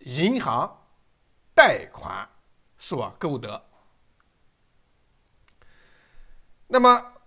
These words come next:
还有呢，富士康前往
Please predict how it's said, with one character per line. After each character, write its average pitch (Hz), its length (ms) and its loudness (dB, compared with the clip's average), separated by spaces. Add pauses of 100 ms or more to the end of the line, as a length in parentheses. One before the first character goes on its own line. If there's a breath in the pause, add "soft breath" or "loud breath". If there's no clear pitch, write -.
还 - 220 2
有 254 100 8
呢， 185 140 4
富 269 160 -2
士 202 80 2
康 214 460 -2 (880)
前 196 360 2
往 147 300 0